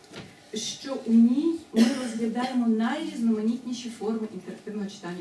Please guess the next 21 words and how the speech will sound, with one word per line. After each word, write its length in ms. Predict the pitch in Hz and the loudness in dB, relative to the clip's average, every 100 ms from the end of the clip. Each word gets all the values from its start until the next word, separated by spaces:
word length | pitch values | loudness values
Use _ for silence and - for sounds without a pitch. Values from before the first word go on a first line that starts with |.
| 214 | -10
Отут 160 | 247 | -10
пані 280 | - 240 233 | -6 -2 0
Ірина 260 | 226 320 330 - | 0 -2 -8 -8
Товкач, 440 | 247 - - - - - - - - - | -8 -8 -12 -14 -18 -16 -16 -18 -16 -2
е, 80 | 220 | 0
говорила 460 | 220 226 262 262 202 | 2 0 0 -2 -2
вже 160 | - | -4
про 380 | 185 226 226 233 233 | -8 -2 0 0 -4
необхідність 600 | 208 208 - 226 226 - | -6 -6 -6 0 2 2
діалогічного 640 | 196 208 214 247 - 196 180 | 2 2 2 -2 -4 -8 -8
читання 560 | 175 - 175 170 175 165 - | -10 -10 -8 -6 -8 -12 -6
в 40 | |
родині, 480 | 202 190 240 277 226 | -4 0 0 0 -2
там, 160 | - 165 - | -2 -8 4
і 60 | |
не 120 | 226 | 6
тільки 320 | 233 330 330 277 | 6 2 -6 -6
в 100 | 233 | -4
родині. 360 | 214 202 175 156 | -4 -4 -4 -6
Дуже 180 | 214 233 | -8 -6
важливе 420 | 226 220 285 233 | -6 -6 -6 -6